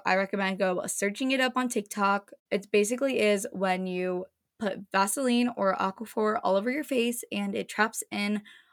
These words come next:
all the moisture and really hydrates your skin. Okay, next, Romy Stride vlogs. I have been obsessed with Romy's vlogs since seventh, eighth grade. I am a hardcore Romy stan. I have been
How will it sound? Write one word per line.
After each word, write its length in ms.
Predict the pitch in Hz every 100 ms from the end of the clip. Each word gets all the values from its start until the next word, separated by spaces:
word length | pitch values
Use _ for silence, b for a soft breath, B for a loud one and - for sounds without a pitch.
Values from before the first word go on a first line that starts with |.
| B
all 160 | 190 240
the 60 | 277
moisture 640 | 220 208 - 208 202 196 -
and 540 | 185 185 185 185 185 - _ _
really 220 | 208 202 202
hydrates 380 | 190 185 175
your 100 | 185
skin. 340 | 170 185 - - _ _ -
Okay, 400 | 214 220 190 - -
next, 760 | 208 208 226 196 - - - - _ _
Romy 320 | 190 202 240
Stride 560 | 285 - 220 214 214 196
vlogs. 560 | 196 180 165 - - - _ _ -
I 140 | 196
have 200 | 277 302
been 220 | 247 240 240
obsessed 580 | 196 - - 196 202 -
with 160 | 277 220
Romy's 340 | 196 214 214
vlogs 500 | 196 185 190 233 -
since 520 | - - 196 196 - - _ _ _ _ -
seventh, 640 | - - 190 185 226 233 -
eighth 300 | 185 208 -
grade. 440 | 190 180 196 220 - -
I 180 | 196 214
am 300 | 240 262 262
a 160 | 226 208
hardcore 920 | - - 196 208 214 - 202 202 202
Romy 380 | 202 185 190 196
stan. 460 | - 190 180 196 226
I 200 | - 208
have 360 | 220 196 196 196
been 380 | 226 233 240